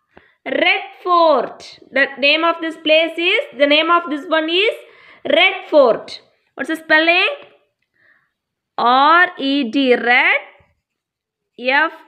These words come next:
O R T, Red Fort. So it is made up of red sandstone. That's why it's said as Red Fort. And second picture you see, this is in which place?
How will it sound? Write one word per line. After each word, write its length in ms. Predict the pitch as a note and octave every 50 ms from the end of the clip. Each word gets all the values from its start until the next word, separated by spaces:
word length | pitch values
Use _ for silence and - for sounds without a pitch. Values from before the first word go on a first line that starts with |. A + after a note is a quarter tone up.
| _ -
O 500 | B3+ C4+ D4+ E4 F4 F#4 F#4+ F#4 F#4 -
R 420 | B3+ B3 B3 B3 B3 B3+ A#3+ A3+ - -
T, 320 | E4+ F4+ F#4 E4+ C#4 A3+
Red 240 | A3 A#3 A#3+ A#3+ A#3+ - -
Fort. 440 | E4 F4 F4+ D#4 A#3 F3+ - - - - _ _ _ _
So 120 | _ - D4+
it 140 | D4+ B3+
is 220 | E4 F#4 G4+ F#4+ -
made 340 | C#4 C4+ C#4+ D4 D#4 D#4 D#4+
up 160 | D#4 D#4+ -
of 720 | D#4+ E4+ F4+ G#4 - - - - - - - _ - - C4
red 240 | D4 E4+ G4 G#4+ - - - -
sandstone. 680 | - E4 D#4 D#4 D#4 D4+ D4 - - D#4+ D4+ C#4+ B3+ A3
That's 320 | C4 C4 C#4 C4+ - -
why 120 | E4 E4+ F4
it's 220 | E4 C#4 - -
said 200 | - D4+ D4 C#4 -
as 240 | D#4+ E4+ G4 D5+ D5+ - - - - - _ - - -
Red 200 | D#4 F4+ F#4+ F#4 - - -
Fort. 600 | - C#4+ B3+ A3+ F#3+ - - - - - - - _ _ _ _ _ _ _ _ _ _ _ _ _ _ _ _ _ _ _ _ _ _ _ _
And 160 | - A#3 A#3
second 360 | A#3 - D4+ D4 E4 F4+ F#4 F4+
picture 300 | E4 D4 - - D#4+ C#4+
you 100 | C#4+ C#4+
see, 480 | C#4 - D4+ D#4 E4 E4+ - - - - - - - - - - - -
this 160 | A#3+ C#4 C#4 E4+
is 200 | E4+ E4+ F4 F4 F4
in 220 | F4 F4+ F#4+ G#4 B4 D5+ D5+ - - _ _ _ _ _ _ _ _ _ _ _ _ _ _ _ _ _ _ _ _ _ _ _ _ _ _ _ _ -
which 260 | - E4 E4 - -
place? 440 | - F4+ F4+ E4+ C#4+ A3+ F#3 -